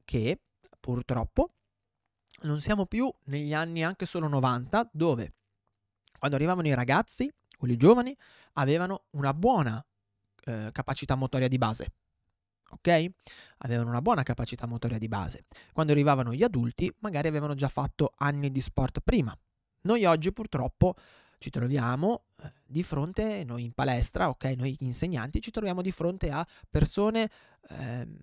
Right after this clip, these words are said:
principalmente sedentarie, che hanno perso schemi motori di base, che non sanno gestire il corpo e che hanno un livello di efficienza fisica che è sotto le scarpe.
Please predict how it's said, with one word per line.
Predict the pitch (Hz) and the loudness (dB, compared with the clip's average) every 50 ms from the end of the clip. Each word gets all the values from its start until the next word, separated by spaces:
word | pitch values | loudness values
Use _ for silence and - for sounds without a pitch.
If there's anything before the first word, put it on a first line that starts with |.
| - - - - _ | -20 -20 -20 -20 _
principalmente | - - 180 180 - 190 - 190 202 247 294 - - | -8 -6 -6 -4 -4 -4 -4 -4 -2 -4 -4 -2 -2
sedentarie, | 214 - 180 170 170 170 175 - - 277 240 170 139 113 110 110 - _ _ _ _ _ _ _ _ _ - | -2 0 2 2 0 0 0 2 4 4 6 6 6 4 2 0 -2 _ _ _ _ _ _ _ _ _ -2
che | - 165 160 156 151 127 - - _ _ | 2 4 4 4 4 0 -2 -8 _ _
hanno | - 143 143 147 147 143 | -6 -4 -2 0 0 -2
perso | - - 156 170 165 156 - - 135 | 0 2 2 2 2 2 0 -2 -4
schemi | - - - 131 127 123 | -4 -2 -2 0 0 0
motori | 120 120 117 - 127 113 113 117 | 0 0 2 2 2 2 2 0
di | 113 117 | -2 -4
base, | 110 107 101 101 107 113 123 185 240 - _ _ _ _ | -4 -4 -4 -4 -4 -4 -4 -4 -4 -6 _ _ _ _
che | - 165 | -4 -2
non | 139 131 127 117 | -2 -2 -4 -6
sanno | - - 151 160 151 131 | -4 -4 -2 -2 0 -2
gestire | 120 160 127 - - - 123 113 | -2 -2 -4 -4 -4 -4 -4 -2
il | 113 123 | -4 -4
corpo | - - 95 85 - - - 185 - - - - _ - | -4 -4 0 2 4 4 4 4 0 -2 -10 -20 _ -6
e | - 302 | -6 -4
che | - - | -2 -2
hanno | 165 120 117 123 123 | -2 -2 -2 -4 -4
un | 123 | -2
livello | 123 127 135 160 151 135 123 113 117 | -2 0 2 2 2 2 0 -4 -4
di | 156 160 | -2 -2
efficienza | 151 - - - 127 - 180 175 185 - 311 | -2 -2 -4 -8 -4 -4 -4 -4 -4 -6 -8
fisica | - - 120 113 113 127 131 - 160 147 156 _ | -6 -6 -8 -6 -4 -6 -4 -4 -4 -6 -6 _
che | - - - 127 | -4 -2 0 2
è | 123 | 2
sotto | - - - - 127 127 - - 135 | 0 0 0 -2 -4 -2 0 0 0
le | 127 127 | 0 0
scarpe. | - - - 123 120 117 - - - 127 127 | -2 -4 -6 -4 -4 -4 -4 -2 -2 -2 -2